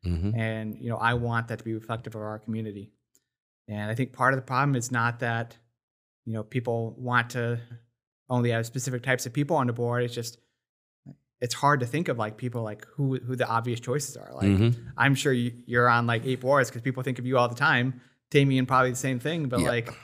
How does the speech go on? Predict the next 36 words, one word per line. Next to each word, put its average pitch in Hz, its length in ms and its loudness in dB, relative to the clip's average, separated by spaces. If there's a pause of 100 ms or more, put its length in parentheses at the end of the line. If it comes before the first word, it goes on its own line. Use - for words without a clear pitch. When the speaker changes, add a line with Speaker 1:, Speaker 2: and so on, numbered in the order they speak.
(160)
Speaker 2:
we 143 120 4
need, 165 200 4
like, 143 480 2
fifty 165 260 -2
more 147 220 2
Vonnies 117 360 2
and 123 80 -4
fifty 143 200 -4
more 139 180 2
Tamians, 107 520 -4
like, 90 100 6
Speaker 1:
Yeah. 104 100 8
Speaker 2:
in 131 80 4
our 123 80 6
community 120 540 -2
that 110 180 -2
are 104 120 -6 (340)
actively 127 480 0
leading, 120 600 0 (440)
you 120 140 0
know, 113 280 -4 (100)
nonprofit 123 520 2
organizations 120 920 -2
and, 104 180 -12 (480)
you 117 80 -4
know, 110 100 -2
ha-, 113 180 -2
have 120 280 -6
really 127 260 0
earned 127 240 -2
the 120 60 0
respect 120 540 -2
and, 104 300 -6 (120)
um, - 440 -12
trust 117 460 0
of, 120 80 0